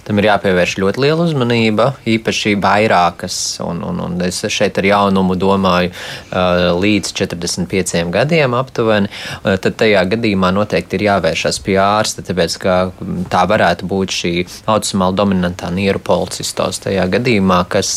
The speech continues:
lielākoties skars ļoti nozīmīgi nieres, bet, ja tās ir vienkāršas atsevišķas cistas, kur ir pierādīts, ā, ar ultrasonogrāfijas metodi, jo tā,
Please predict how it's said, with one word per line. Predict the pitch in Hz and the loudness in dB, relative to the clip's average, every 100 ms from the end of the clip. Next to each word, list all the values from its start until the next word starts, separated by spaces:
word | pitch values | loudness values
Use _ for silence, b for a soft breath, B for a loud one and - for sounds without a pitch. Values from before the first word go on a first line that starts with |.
| - | -2
lielākoties | - 92 104 117 101 92 90 90 98 95 - | 0 0 2 4 2 2 -2 -4 -2 -2 -2
skars | - 107 92 - - | -4 0 0 0 -6
ļoti | 95 98 101 - 92 - | -4 0 2 0 -6 -6
nozīmīgi | 98 101 110 147 165 160 147 135 143 | -2 0 2 2 0 0 -2 -2 -2
nieres, | 151 156 147 - B B B | 0 0 0 -4 B B B
bet, | 101 107 113 - 107 | 0 2 2 2 0
ja | 107 | 0
tās | - 131 127 113 | 2 0 0 -2
ir | 104 | 0
vienkāršas | 120 143 135 117 110 - 107 - 101 | 0 -2 0 2 2 0 -2 0 0
atsevišķas | - 104 92 - - | 0 -2 -2 -4 -2
cistas, | 117 - - | -2 -2 -6
kur | - 101 | -2 -2
ir | 98 | 0
pierādīts, | - 104 92 95 90 - - | 2 2 2 0 -2 -4 0
ā, | 92 87 | 0 2
ar | 90 92 | 0 0
ultrasonogrāfijas | 90 107 - - 95 90 90 90 90 - | -2 -2 -2 -4 -4 -2 -2 -2 -4 -2
metodi, | 95 - 87 90 | -2 0 0 0
jo | 90 | -2
tā, | 104 | 0